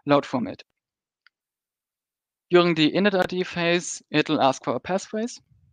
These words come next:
which is in this case Linux. I'll enter it, it unlocks the root file system, which takes a while through the key derivation function.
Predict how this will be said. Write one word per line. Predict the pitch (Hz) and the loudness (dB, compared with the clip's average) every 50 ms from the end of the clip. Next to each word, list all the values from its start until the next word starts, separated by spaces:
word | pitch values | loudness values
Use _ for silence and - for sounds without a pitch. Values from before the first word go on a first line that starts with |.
| _ _ _ _ _ | _ _ _ _ _
which | - 156 143 - | -2 -2 -2 -2
is | 143 - | -6 -4
in | - 139 131 | -4 -2 0
this | 139 139 - | 0 -2 -2
case | - - 135 131 123 - - - | -2 -4 -4 -4 -4 -6 -12 -6
Linux. | 156 170 196 240 277 277 - - - _ _ _ _ _ _ - - - _ _ _ _ _ - | -2 2 4 4 4 2 0 -10 -14 _ _ _ _ _ _ -20 -20 -20 _ _ _ _ _ -2
I'll | - 127 123 | 0 2 4
enter | 143 165 180 175 190 | 4 4 4 2 0
it, | 185 170 175 175 170 - - | 2 2 2 0 0 -2 -4
it | 131 135 131 - | -4 -4 -2 -2
unlocks | 135 131 131 135 131 - - | -2 -2 0 0 -2 -2 -6
the | - 143 | -6 -4
root | 147 143 - | -4 -4 -4
file | - 170 165 180 185 | -2 0 2 2 2
system, | 180 196 - - - 226 254 262 - _ _ _ _ _ _ _ _ _ _ _ _ _ _ _ _ _ _ _ _ _ _ _ _ _ - | 0 -4 -8 -6 -4 -4 -4 -4 -4 _ _ _ _ _ _ _ _ _ _ _ _ _ _ _ _ _ _ _ _ _ _ _ _ _ -4
which | 151 143 - - | -4 -4 -4 0
takes | - 151 147 - - | 0 -2 -2 -2 -4
a | 170 | -4
while | 165 170 170 175 180 | -2 0 0 0 0
through | - - - 156 147 | -2 -4 -4 -4 -4
the | 139 143 143 139 143 147 _ _ _ _ _ _ _ _ _ - | -2 -2 -2 -2 -2 -4 _ _ _ _ _ _ _ _ _ -4
key | - 170 160 | -2 0 2
derivation | 156 139 143 135 147 160 175 - 180 | 2 2 2 4 2 2 2 2 -2
function. | 170 - 175 175 - - - 220 | -2 -2 -4 -4 -4 -6 -6 -6